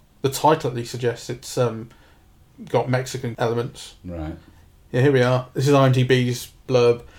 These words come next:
Speaker 1: "A career criminal nabbed by Mexican authorities is placed in a tough prison where he learns to survive with the help of a young boy." Um, and he's assistant directed on quite a lot of things, but this is, uh, second or third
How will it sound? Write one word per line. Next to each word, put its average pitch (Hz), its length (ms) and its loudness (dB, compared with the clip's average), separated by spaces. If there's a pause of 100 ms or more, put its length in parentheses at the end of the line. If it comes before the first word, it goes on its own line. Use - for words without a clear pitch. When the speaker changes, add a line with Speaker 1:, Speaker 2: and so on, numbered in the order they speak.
(140)
Speaker 1:
"A - 80 2
career 160 360 6
criminal 139 340 4
nabbed 139 300 2
by 139 100 2
Mexican 143 460 0
authorities 127 680 4
is 123 120 -4
placed 135 340 2
in 131 100 2
a 127 60 2
tough 214 320 -2
prison 131 400 4 (200)
where 127 140 4
he 131 100 -2
learns 135 260 4
to 127 100 0
survive 120 400 0
with 120 80 -6
the 120 60 -2
help 127 240 -2
of 120 120 -2
a 120 60 0
young 120 260 -2
boy." 113 300 -2 (520)
Um, 120 500 0 (440)
and 135 120 2
he's 131 120 2
assistant 135 420 0
directed 127 380 -2
on 117 320 -4 (960)
quite 117 160 0
a 117 40 0
lot 113 100 -2
of - 60 -10
things, 117 200 -6
but 131 80 -4
this 131 140 0
is, 123 520 -2 (140)
uh, 117 300 0 (220)
second 127 300 -4
or 120 60 -2
third 117 280 0